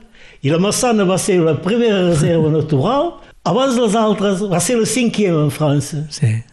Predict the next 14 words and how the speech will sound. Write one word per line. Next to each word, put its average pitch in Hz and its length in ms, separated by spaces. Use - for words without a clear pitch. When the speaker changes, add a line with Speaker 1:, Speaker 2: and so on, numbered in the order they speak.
Speaker 1:
La 127 100
cinquième 214 480
reserva. 151 400
I 185 140
doncs, 208 380
eh, 160 240
això, 285 320
això 269 280
va 233 120
ser 240 160
molt, 208 240
molt 233 240
interessant, 214 720
perquè 190 420